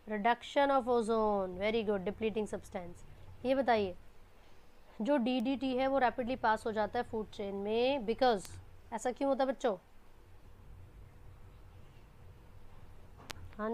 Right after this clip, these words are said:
जी, rapidly pass हो जाता है food chain में, ऐसा क्यों हो रहा है? क्योंकि वो liposoluble है,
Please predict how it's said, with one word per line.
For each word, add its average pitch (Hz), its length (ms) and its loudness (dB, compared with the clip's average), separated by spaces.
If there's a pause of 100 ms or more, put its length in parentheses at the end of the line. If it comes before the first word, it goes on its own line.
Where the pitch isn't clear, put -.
जी, 254 260 2 (920)
rapidly 220 440 -2
pass 226 360 0
हो 226 60 0
जाता 214 320 0
है 240 60 2
food 226 260 -4
chain 214 260 0
में, 214 220 2
ऐसा 233 280 0
क्यों 254 260 0
हो 240 140 6
रहा 233 280 6
है? 240 500 2 (3500)
क्योंकि 254 300 2
वो 302 140 2
liposoluble 220 880 2
है, 180 140 -16